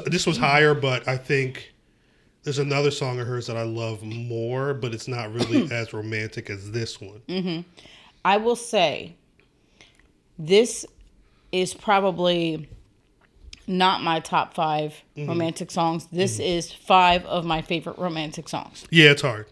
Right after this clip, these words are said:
Speaker 1: It, like, 'cause we also, I mean, to put
Speaker 2: If
Speaker 1: every
Speaker 2: we didn't put it, if we woulda did, like, top five eighties romantic songs, I
Speaker 1: Yeah.
Speaker 2: could, I coulda probably narrowed it down to my top five.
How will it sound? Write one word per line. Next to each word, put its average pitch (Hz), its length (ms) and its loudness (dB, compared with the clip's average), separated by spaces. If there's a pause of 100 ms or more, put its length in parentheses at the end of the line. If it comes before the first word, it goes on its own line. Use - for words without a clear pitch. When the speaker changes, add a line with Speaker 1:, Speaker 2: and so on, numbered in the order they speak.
Speaker 1:
It, 180 180 4
like, 165 300 2 (180)
'cause 151 200 -4
we 196 100 4
also, 180 440 4
I 156 60 0
mean, 165 420 0 (720)
to 170 60 -6
put 196 180 4
Speaker 2:
If 254 120 10
Speaker 1:
every 196 260 -8
Speaker 2:
we 277 220 2
didn't 294 280 0
put 285 220 2
it, - 180 -2
if 202 160 2
we 294 160 -2
woulda 285 200 -4
did, 233 240 -2
like, 185 320 0 (280)
top 220 340 -2
five 202 400 0 (160)
eighties 196 420 0
romantic 208 460 -6
songs, 196 420 -6
I - 80 0
Speaker 1:
Yeah. 175 200 0
Speaker 2:
could, - 160 -12
I 180 100 0
coulda 185 220 -4
probably 180 360 -2
narrowed 170 400 0
it 165 100 -6
down 170 260 -2
to - 140 -10
my 160 140 0
top - 360 -2
five. 175 400 -2